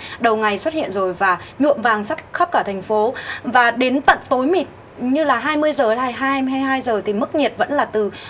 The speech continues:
ba mươi ba cho đến ba mươi tư độ. Vậy ông có thể lý giải tại sao mà cái cảm giác nóng bức có thể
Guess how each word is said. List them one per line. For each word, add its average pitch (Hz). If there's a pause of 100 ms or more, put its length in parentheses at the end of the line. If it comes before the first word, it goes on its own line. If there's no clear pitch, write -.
(140)
ba 302
mươi 302
ba 311
cho 294
đến 262
ba 302
mươi 302
tư 311
độ. 294 (280)
Vậy 262
ông 320
có 294
thể 294
lý 214
giải 233
tại -
sao 311
mà 262
cái 196
cảm 196
giác -
nóng 226
bức 349
có 370
thể -